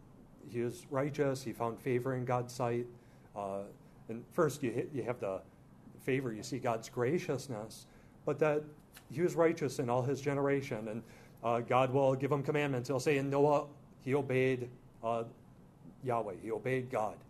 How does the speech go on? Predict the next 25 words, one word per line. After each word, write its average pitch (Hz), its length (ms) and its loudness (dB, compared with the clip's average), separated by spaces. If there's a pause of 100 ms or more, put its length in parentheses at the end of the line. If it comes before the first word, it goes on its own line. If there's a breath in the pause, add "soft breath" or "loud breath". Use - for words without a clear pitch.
he 117 60 -8
obeyed 120 260 -6
the 123 60 -6
voice 113 280 -4
of 117 120 -6
God. 113 340 -2 (640 loud breath)
Uh, 120 160 4
and 127 280 0 (840)
then 139 180 2
at 143 140 0
the 127 120 0
end, 135 160 0
as 123 140 -2
he 131 80 -4
comes 131 260 0
off 127 200 2
the 127 120 0
ark, 131 240 0 (920)
he 135 80 -2
builds 139 320 4
an 127 140 2
altar, 135 440 4 (1120)
and 131 220 2
he 127 420 0 (360)
offers 131 640 2